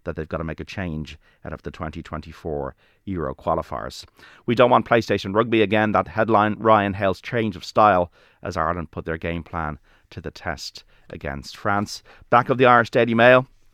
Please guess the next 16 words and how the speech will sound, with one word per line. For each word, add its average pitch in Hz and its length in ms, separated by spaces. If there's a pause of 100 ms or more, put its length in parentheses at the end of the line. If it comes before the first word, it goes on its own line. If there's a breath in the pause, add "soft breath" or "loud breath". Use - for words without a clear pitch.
(640 soft breath)
"Scare 123 340
tactics, 117 480
Ireland's 113 460
joint 113 380
Euro 110 280
bid 113 400 (300)
aims 104 280
to - 140
deter 104 400
rivals." 101 380
This 101 160
is 95 80
the 101 60
Euro 101 180
twenty 92 280
twenty-eight, 98 640